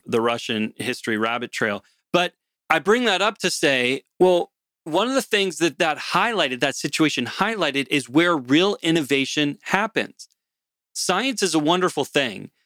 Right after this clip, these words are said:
in which we can use our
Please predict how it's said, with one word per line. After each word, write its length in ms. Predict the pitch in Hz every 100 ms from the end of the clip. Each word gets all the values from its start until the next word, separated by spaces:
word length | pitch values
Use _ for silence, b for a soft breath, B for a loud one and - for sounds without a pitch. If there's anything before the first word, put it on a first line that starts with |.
| _ _ -
in 160 | 151 160
which 320 | 165 151 -
we 240 | 135 160 190
can 280 | - 165 151
use 640 | 185 196 165 135 131 - _ _ _ -
our 360 | 147 151 151